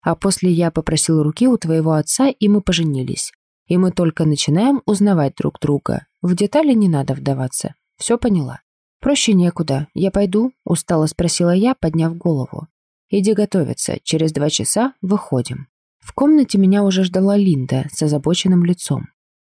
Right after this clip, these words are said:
«Мне попадёт за это. Не беспокойся, всю вину я возьму на себя. Где платье?» Она отошла в сторонку и украдкой вытерла набегающие слёзы.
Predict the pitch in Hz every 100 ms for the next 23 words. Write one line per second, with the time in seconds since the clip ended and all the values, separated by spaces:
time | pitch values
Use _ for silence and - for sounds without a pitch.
0 | _ - 180 196 214 208 202 196 190 175
1 | 165 160 - 143 143 143 - - 156 _
2 | _ 254 254 226 - 165 - 135 - -
3 | - - 175 175 269 285 185 180 196 196
4 | 185 - 143 135 139 - 185 247 254 170
5 | 131 - 151 - _ _ _ _ _ -
6 | 175 269 302 220 - 180 - - 165 175
7 | 277 311 - 247 196 170 - 185 233 -
8 | 196 170 196 185 175 175 156 143 135 143
9 | 143 - 151 151 - 143 123 -